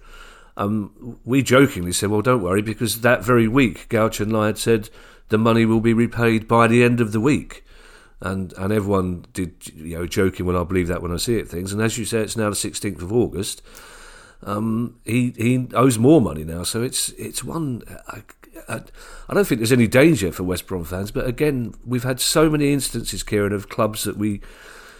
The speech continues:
we, we talk about almost jokingly at the start, and then suddenly the,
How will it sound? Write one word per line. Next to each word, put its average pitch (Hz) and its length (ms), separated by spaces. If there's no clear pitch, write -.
we, 101 280
we 107 140
talk 139 300
about 98 340
almost 120 380
jokingly 98 540
at - 100
the 85 40
start, 98 440
and 101 100
then 113 160
suddenly 117 540
the, 104 260